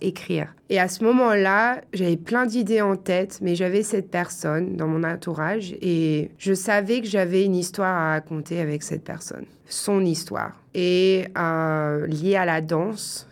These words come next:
Donc, pour donner un peu, euh, pour retourner un peu en arrière, euh, voilà, mon premier court-métrage, c'était mon parcours avec, et la relation que j'avais avec la danse.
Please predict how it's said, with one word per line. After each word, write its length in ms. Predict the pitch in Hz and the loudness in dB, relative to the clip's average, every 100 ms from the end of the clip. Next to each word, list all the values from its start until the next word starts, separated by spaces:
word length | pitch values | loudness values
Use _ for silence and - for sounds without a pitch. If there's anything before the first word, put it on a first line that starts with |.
| - | -4
Donc, 440 | 170 156 160 - | -2 -2 -4 -12
pour 180 | - 165 | -8 -4
donner 340 | 165 175 185 | 0 2 2
un 180 | 175 160 | 2 0
peu, 160 | 160 165 | -2 -2
euh, 380 | 175 165 151 160 - - | 0 0 0 -4 -10 -8
pour 140 | 175 | -2
retourner 420 | 170 165 165 180 | -2 -2 -2 0
un 80 | 196 | 0
peu 100 | 180 | 0
en 140 | 165 | 0
arrière, 480 | 160 156 175 190 180 | 0 0 -2 -2 -2
euh, 220 | 156 151 - | -2 -4 -4
voilà, 280 | 165 156 - - | -4 -2 -2 -2
mon 180 | 170 | -2
premier 420 | 165 - 190 190 185 | -2 0 2 2 0
court-métrage, 720 | 175 175 175 170 - 185 180 | -2 -2 0 -2 -4 -4 -4
c'était 380 | 165 156 175 | -6 -4 -2
mon 240 | 165 180 202 | 0 0 0
parcours 640 | 196 160 - - 185 170 160 - | -2 -6 -8 -8 -6 -6 -8 -6
avec, 440 | 160 151 151 - | -4 -2 -4 -2
et 60 | 180 | -2
la 140 | 165 | -2
relation 400 | 170 180 180 202 | -2 -2 -2 -2
que 40 | 175 | -2
j'avais 140 | 165 | -2
avec 140 | 160 | -2
la 100 | 170 | -4
danse. 460 | 156 170 220 - - | -2 -4 -6 -10 -16